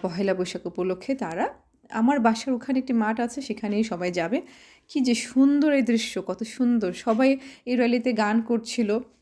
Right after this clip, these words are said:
বিভিন্ন রকম গান, বাংলা গান, আমাদের প্রাণের গান, খুব ভাল লাগছিল। কিছুক্ষণের জন্য একদম ভুলে গিয়েছিলাম এটা কানাডা। আমিও বিকালে একটা শাড়ি পরে অংশগ্রহণ করলাম, আর এই শাড়িটি আমার এক বন্ধু, খুব কাছের বন্ধু, ভালো মানুষ একজন,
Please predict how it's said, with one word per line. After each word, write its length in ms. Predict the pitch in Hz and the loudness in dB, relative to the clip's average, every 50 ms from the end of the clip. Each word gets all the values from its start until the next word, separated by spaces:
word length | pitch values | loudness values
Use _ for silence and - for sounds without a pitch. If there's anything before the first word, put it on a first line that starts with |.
| _ _ | _ _
বিভিন্ন 460 | - 220 240 233 240 240 254 247 247 226 | -2 0 2 2 4 4 4 4 4 4
রকম 320 | 214 214 220 214 214 220 | 2 0 0 0 0 2
গান, 300 | 202 208 190 190 196 214 208 - - - | 2 2 2 2 0 -2 -6 -8 -14 -10
বাংলা 440 | 180 180 170 170 170 180 180 185 180 | -8 -6 -6 -6 -4 -2 -2 0 0
গান, 280 | 175 180 180 180 180 180 - - - - _ _ | 0 -2 -2 -4 -6 -10 -14 -20 -20 -20 _ _
আমাদের 380 | - - 175 175 180 180 185 180 | -8 -6 -4 -2 -2 0 -2 -2
প্রাণের 440 | 185 - 190 180 185 185 180 180 180 | 0 0 0 2 2 0 -2 -2 0
গান, 300 | 180 180 175 175 190 208 | 0 0 0 0 -2 -6
খুব 320 | - - - 320 254 247 | -10 -8 -4 -4 -4 -2
ভাল 160 | - 254 269 | 2 4 4
লাগছিল। 520 | 262 247 233 226 226 - - 196 170 160 143 - - _ _ _ _ _ _ _ _ _ _ | 6 6 4 2 0 -4 -4 -4 -4 -4 -6 -8 -14 _ _ _ _ _ _ _ _ _ _
কিছুক্ষণের 580 | 262 254 - - 302 - - 302 277 285 285 | -4 -2 -2 -2 -2 0 2 4 4 4 4
জন্য 240 | 269 285 269 262 269 | 4 4 4 4 4
একদম 500 | 262 247 277 311 - - - 370 339 320 | 4 2 0 -2 -4 -4 -4 -2 -2 0
ভুলে 240 | 269 311 294 277 254 | 2 2 2 4 4
গিয়েছিলাম 440 | 220 240 233 226 - 240 208 190 180 | 4 2 2 2 0 -2 -2 -2 -2
এটা 160 | 175 190 180 | -4 -4 -4
কানাডা। 440 | - 175 160 156 - 156 165 - - - _ _ _ _ - | -4 -6 -6 -6 -6 -6 -6 -8 -10 -14 _ _ _ _ -4
আমিও 280 | - 226 247 285 349 | 0 2 4 4 4
বিকালে 500 | 269 240 254 - 247 240 240 233 233 233 233 - - - - _ | 4 2 0 2 2 4 4 4 4 2 0 -6 -14 -20 -18 _
একটা 160 | - 202 226 | -10 -6 -6
শাড়ি 280 | 220 - 240 214 214 220 | -2 2 2 2 2 0
পরে 200 | 214 220 220 220 | 0 0 0 2
অংশগ্রহণ 520 | 208 214 208 - 233 202 220 220 220 208 | 0 0 -2 -2 -2 0 2 2 2 2
করলাম, 300 | 214 - 208 214 277 349 | 0 0 0 0 0 2
আর 60 | 339 285 | 2 2
এই 80 | 254 | 2
শাড়িটি 460 | 240 - 240 214 202 208 202 - 226 | 2 2 2 2 2 0 0 -2 -2
আমার 240 | 196 190 185 185 185 | -2 -2 -4 -6 -6
এক 200 | 185 185 175 170 | -6 -6 -8 -6
বন্ধু, 420 | 170 175 185 190 185 - 277 392 453 - _ _ _ _ | -6 -6 -6 -6 -6 -6 -6 -6 -6 -8 _ _ _ _
খুব 220 | _ - 226 226 - | _ -10 -10 -4 -2
কাছের 340 | 226 - 226 - 220 220 | -2 -2 0 0 0 0
বন্ধু, 320 | 196 196 196 202 208 220 240 | 0 -2 -2 -2 -2 -2 -2
ভালো 300 | 226 - 208 180 196 214 | -2 -2 -2 0 0 0
মানুষ 300 | 208 185 180 190 214 - | 0 0 -2 -6 -6 -8
একজন, 280 | 175 175 - - 262 | -10 -8 -6 -6 -6